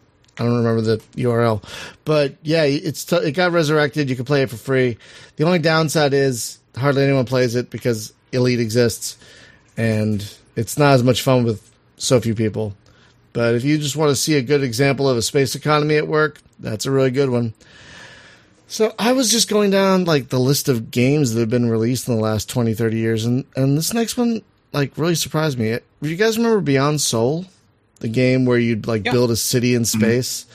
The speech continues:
Speaker 1: That game has a, has an amazing economy. Do, do you guys remember that one? Like, you can mine stuff and sell it at your own base, and then other people might come to your base and buy it and sell it at other bases.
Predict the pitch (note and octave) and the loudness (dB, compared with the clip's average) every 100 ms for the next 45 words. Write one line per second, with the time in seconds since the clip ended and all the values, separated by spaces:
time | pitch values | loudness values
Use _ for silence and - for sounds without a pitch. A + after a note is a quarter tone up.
0 | - - - D4 F#4+ D4 A#3 F3+ D#3 E3 | -20 -20 -6 -4 0 2 2 2 2 0
1 | E3+ E3+ D3+ D3 C3 D3 A#3+ G3+ C#3+ A2+ | 0 0 2 2 2 2 2 2 2 0
2 | A#2+ G#2+ G2+ A2 - _ _ _ _ _ | 0 -2 -4 -10 -16 _ _ _ _ _
3 | _ - D3 D#3 F3+ F#3 F3+ F3+ E3+ F3+ | _ -10 -8 -2 0 0 0 0 0 0
4 | G3+ G#3 G#3 A3 F#3 B2+ B2 - - - | 0 0 -2 -2 0 0 0 -10 -20 -20
5 | - _ D3 D3+ E3 C#3+ C3+ D3+ D#3 - | -20 _ -2 0 2 2 2 2 0 0
6 | E3 E3 C#3+ - C3 - C#3 C#3 C#3 C3+ | 2 2 0 -2 0 0 2 2 2 0
7 | B2+ A#2+ A2 A#2+ D3+ E3 F3 G3+ - - | 0 -2 0 2 2 2 0 0 -4 -8
8 | - _ _ _ _ _ _ _ A#2+ A#2+ | -12 _ _ _ _ _ _ _ 0 2
9 | B2 B2 B2 A#2+ A#2 - _ _ _ _ | 2 2 2 0 -2 -8 _ _ _ _
10 | _ - C#3+ D3 C#3+ D3+ C3+ C3 - C#3 | _ -4 0 0 2 0 2 2 2 0
11 | A#2+ A#2+ B2+ C#3+ C#3+ C3+ A#2 A2+ A2+ C3 | 2 0 0 2 0 0 -2 0 0 2
12 | D#3 - A#2 G#2 B2 B2 A2+ A2 A2+ C3+ | 0 -2 -4 -2 0 0 0 -2 -2 0
13 | D3 D3+ F#3+ G3 - | 0 -2 -8 -12 -16